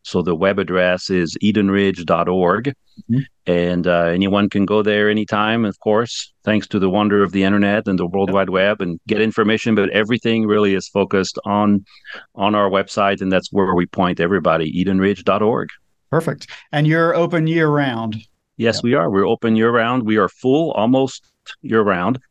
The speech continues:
Speaker 2: Right.
Speaker 1: A couple
Speaker 2: Yeah.
Speaker 1: of months in the winter are a little bit slower, but we, we essentially are quite full, and which is a blessing. And, uh, that's why we know and sense God's guidance in,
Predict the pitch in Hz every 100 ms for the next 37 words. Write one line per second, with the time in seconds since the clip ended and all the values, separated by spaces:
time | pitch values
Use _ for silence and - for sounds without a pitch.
0 | - 131 101 - - 123 101 92 95 98
1 | 98 95 98 104 107 104 95 135 131 113
2 | - - 104 98 101 107 95 87 98 101
3 | 95 90 90 92 87 - 120 - 104 98
4 | 90 - - - 107 110 - 123 95 104
5 | 113 _ _ - 95 90 87 90 101 87
6 | 92 95 95 101 98 95 85 85 85 80
7 | 82 82 95 87 87 90 87 - - 95
8 | 92 92 92 - _ - 87 90 82 82
9 | - 98 92 - - _ - 101 101 92
10 | 92 107 101 95 - - - 90 90 90